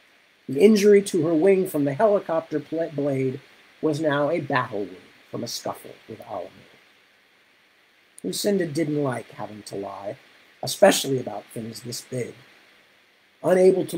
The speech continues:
look at Uncle Gideon, she turned and looked at Colin Needle, who was also avoiding Gideon's eye.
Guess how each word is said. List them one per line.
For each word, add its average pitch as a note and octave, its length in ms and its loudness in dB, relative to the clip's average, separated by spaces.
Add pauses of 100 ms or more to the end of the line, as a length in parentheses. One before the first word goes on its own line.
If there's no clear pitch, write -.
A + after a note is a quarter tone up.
(100)
look D#3+ 180 2
at C3+ 140 -2
Uncle C#3 240 -4
Gideon, A#2 420 -2
she - 160 -10
turned E3 400 -4
and C#3 160 -2
looked C3+ 200 -8
at - 120 -16
Colin B2 420 -8
Needle, A#2+ 300 -8 (400)
who G3 80 -4
was D3 140 -4
also D3+ 500 4
avoiding G#2+ 500 -10
Gideon's G2+ 440 -14
eye. F#2 340 -10